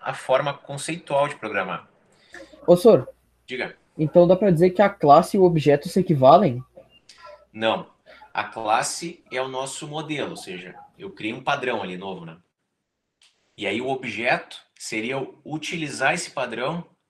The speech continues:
Speaker 1: pra criar uma variável nova. Ou seja, eu criei minha classe cachorro aqui no exemplo, né? Defini lá o que que ele ia ter, quais são as características que todo cachorro vai ter. Aqui, no programa principal, eu tô criando dois objetos, ó.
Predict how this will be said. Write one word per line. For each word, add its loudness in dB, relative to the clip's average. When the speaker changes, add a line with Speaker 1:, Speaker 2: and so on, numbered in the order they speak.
Speaker 1:
pra -6
criar -2
uma -6
variável -4
nova. -12
Ou -8
seja, -10
eu -12
criei -8
minha -6
classe -8
cachorro -8
aqui -14
no -10
exemplo, -10
né? -12
Defini -14
lá 0
o -6
que -20
que -20
ele -12
ia -6
ter, -12
quais -10
são -8
as -8
características -6
que -20
todo -14
cachorro -10
vai -14
ter. -12
Aqui, -6
no -8
programa -2
principal, -2
eu -16
tô -14
criando -12
dois -14
objetos, -8
ó. -20